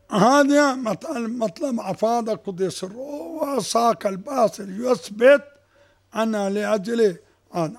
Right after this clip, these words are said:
أنه عصمة نوع من العلم. أولًا، العصمة نوع من العلم غير واضح علينا،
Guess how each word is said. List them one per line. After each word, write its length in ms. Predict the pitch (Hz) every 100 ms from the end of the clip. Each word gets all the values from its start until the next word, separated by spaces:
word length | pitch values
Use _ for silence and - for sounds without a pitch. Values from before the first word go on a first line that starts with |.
| 196
أنه 440 | 202 170 156 151 - _ -
عصمة 640 | 196 180 - 220 240 240 - _ _ -
نوع 260 | 185 190 262
من 200 | 185 175
العلم. 440 | 185 175 - 185 170 _ _ _ _ _ _ _ _ _ _ _ _ _ _ _ -
أولًا، 800 | 226 247 277 285 285 262 233 220 - _ _ _ _ _ _ _ _
العصمة 1300 | 202 226 214 240 - _ _ _ - 214 196 - 190 175
نوع 320 | 190 226 240
من 220 | 254 220
العلم 680 | 220 196 185 233 233 214 196 - _ _ _ _ _
غير 240 | 175 202 202
واضح 460 | 180 175 165 -
علينا، 400 | 165 165 160 156